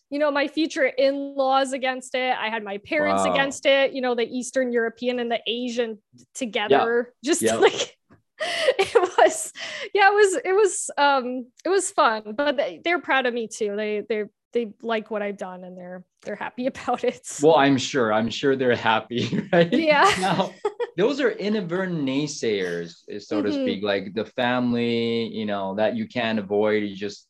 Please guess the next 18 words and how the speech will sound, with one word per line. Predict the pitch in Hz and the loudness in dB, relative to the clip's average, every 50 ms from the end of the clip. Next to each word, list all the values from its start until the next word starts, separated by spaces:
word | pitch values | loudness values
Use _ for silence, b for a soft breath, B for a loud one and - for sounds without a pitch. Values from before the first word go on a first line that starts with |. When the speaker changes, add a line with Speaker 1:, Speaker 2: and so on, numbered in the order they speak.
| - 104 | -14 -14
Speaker 2:
okay. | 101 - - 95 92 90 95 | -12 -8 -4 -4 -2 -2 -4
So, | 90 - 127 113 98 92 | -6 -4 -4 -4 -4 -4
so | - - 123 117 104 | -4 -2 -2 -2 0
how, | 120 135 117 - - 262 | 0 -2 -4 -4 -6 -12
Speaker 1:
Mm-hmm. | 277 240 233 | -10 -4 -2
Speaker 2:
how | 147 180 | 0 0
did | 220 202 170 | 0 0 -2
you | 196 170 | -4 -4
deal | 135 143 156 165 156 | -2 0 0 2 2
with | 143 135 120 | 2 2 2
naysayers | 120 120 123 120 120 - 120 120 120 120 120 117 110 113 | 2 0 0 -2 -2 -2 0 2 2 2 0 0 -2 -4
and, | 110 107 - | -8 -8 -6
and | 110 110 107 107 95 | -6 -4 -4 -4 -4
just, | 98 117 123 123 123 120 107 - - - _ - | -2 2 4 4 6 4 2 -2 -8 -14 _ -8
uh, | 104 104 101 98 98 98 | -4 -4 -2 -2 -2 -4
step | 98 - - - _ - 123 117 113 117 - | -4 -8 -14 -14 _ -2 0 0 0 0 -2
into | 113 110 110 110 107 - 120 107 104 98 95 95 92 92 - 85 | -2 -2 0 -2 -2 -4 -4 -4 -4 -2 -4 -4 -6 -6 -8 -2
that | 98 101 98 95 92 92 - - | -2 0 2 2 0 -2 -6 -16